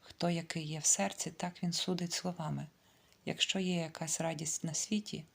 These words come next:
то зазнає її неодмінно людина чиста серцем. А коли є якась мука і скрута, то найбільше вона дається нечистій совісті. Як залізо, вкинуте у вогонь, тратить іржу й розпікається,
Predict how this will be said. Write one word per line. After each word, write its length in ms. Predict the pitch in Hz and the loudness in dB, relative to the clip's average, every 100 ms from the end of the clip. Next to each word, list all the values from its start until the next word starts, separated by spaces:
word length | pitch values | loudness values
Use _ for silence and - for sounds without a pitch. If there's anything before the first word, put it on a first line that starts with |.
| _ _ _ _ _ | _ _ _ _ _
то 160 | - 185 | -2 2
зазнає 480 | 180 170 175 165 185 | 2 2 2 2 2
її 240 | 175 170 | 2 0
неодмінно 600 | 160 156 147 170 175 165 | 0 -2 0 2 2 2
людина 400 | 151 151 175 165 | 0 2 2 2
чиста 360 | - 170 - - | 0 0 -4 0
серцем. 520 | - 139 - - 147 _ _ - _ _ _ _ _ | 2 2 0 -4 -6 _ _ -20 _ _ _ _ _
А 120 | 156 | 0
коли 260 | 156 156 156 | 0 -2 0
є 160 | 147 | 0
якась 380 | 151 147 147 - | -2 0 -2 0
мука 360 | 151 165 170 156 | 0 -2 -2 -4
і 80 | 147 | 0
скрута, 600 | - - 170 170 160 170 - - - _ _ | 0 0 -6 -6 -8 -10 -18 -20 -20 _ _
то 120 | - | -2
найбільше 580 | 160 160 151 170 170 - | 0 -2 0 12 12 12
вона 280 | 147 151 151 | 8 0 2
дається 500 | 147 151 165 165 156 | 2 0 -2 -2 0
нечистій 500 | 147 - 180 - 143 | 6 6 6 -4 -4
совісті. 600 | - 147 147 147 - 202 _ _ _ _ - _ _ - - | -2 -2 -4 -6 -8 -12 _ _ _ _ -20 _ _ -20 -2
Як 160 | 175 | 0
залізо, 400 | 170 202 233 175 | 4 4 4 2
вкинуте 500 | 156 - 160 156 156 | -2 -2 -2 -2 -2
у 100 | 151 | 0
вогонь, 400 | 147 147 165 185 202 _ - - _ _ | 0 0 0 -2 -2 _ -20 -20 _ _
тратить 440 | 147 156 156 - | 2 4 2 -4
іржу 280 | 165 147 156 | 0 2 2
й 140 | 156 | 0
розпікається, 880 | 147 143 - 151 - 190 180 - - | -2 -4 -6 -4 0 0 0 -4 -6